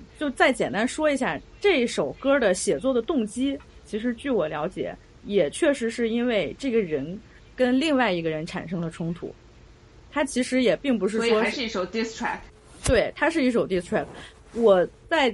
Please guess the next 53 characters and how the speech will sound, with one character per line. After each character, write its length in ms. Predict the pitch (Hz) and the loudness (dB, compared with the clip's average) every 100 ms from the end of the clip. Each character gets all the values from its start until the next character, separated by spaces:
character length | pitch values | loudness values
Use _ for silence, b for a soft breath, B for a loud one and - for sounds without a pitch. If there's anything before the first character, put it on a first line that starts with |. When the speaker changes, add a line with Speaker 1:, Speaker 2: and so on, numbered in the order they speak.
| - | -2
Speaker 1:
强 220 | 233 190 | -2 0
调 180 | 247 214 | 2 0
一 40 | |
点， 180 | 185 127 | -2 -4
就 120 | 175 | -6
是 140 | 180 170 | -6 -4
我 240 | - 196 | 2 2
从 380 | 190 - 226 269 | 2 -4 -2 0
来 320 | 269 180 185 - - - | 2 0 -2 -8 -20 -4
都 180 | 262 | 0
没 140 | 247 208 | 0 0
有 160 | 202 | 0
说 260 | 170 - 226 | -2 0 0
过 320 | 214 180 - - - | 2 0 0 -8 -4
hip 180 | 330 269 | -4 0
hop 260 | 302 208 - | 2 2 2
音 160 | 233 | 2
乐 320 | 233 190 151 - - | 2 0 -2 -6 -12
一 180 | 214 226 | -4 2
定 200 | 311 330 | 6 6
要 160 | 254 202 | 6 4
抗 240 | - 208 | 2 2
争 160 | 196 196 | 0 -2
体 200 | - 127 | -6 -10
制， 260 | 175 117 - - - _ - - - | -8 -8 -10 -20 -20 _ -20 -20 -6
一 200 | 214 320 | -2 4
定 140 | 415 | 6
要 140 | 285 226 | 6 4
反 220 | 214 143 | 2 -4
抗 180 | 208 180 | -4 -4
权 220 | 170 156 | -4 -2
威， 260 | 165 160 185 - - - - - | -2 -4 -8 -18 -20 -20 -20 -8
一 180 | 214 294 | -4 2
定 80 | |
要 160 | 381 269 | 6 6
反 240 | - 190 143 | 4 0 0
抗 220 | 262 214 | 0 0
C 140 | 226 | 0
C 160 | 240 247 | 0 0
P， 240 | - 233 | 0 0
你 140 | 220 156 | 0 -2
才 160 | 170 | -4
是 100 | 165 | -6
正 220 | 196 - 165 | -4 -4 -4
当 220 | 160 151 | -4 -6
的。 120 | - - - - - | -10 -12 -20 -14 -2
我 120 | 208 | 2
没 120 | 208 | 4
有 100 | 254 | 4
这 100 | 220 | 2
样 140 | 180 | 0
说 180 | 175 196 | 0 -2
过。 240 | 165 147 | -2 -6